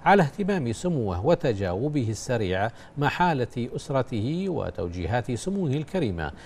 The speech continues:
للوزارات والأجهزة المعنية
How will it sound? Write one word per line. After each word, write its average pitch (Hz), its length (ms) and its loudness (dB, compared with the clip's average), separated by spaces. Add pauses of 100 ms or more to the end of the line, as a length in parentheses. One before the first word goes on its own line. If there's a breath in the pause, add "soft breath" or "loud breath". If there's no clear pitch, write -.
(160 loud breath)
للوزارات 101 760 2
والأجهزة 113 640 -2
المعنية 131 540 -2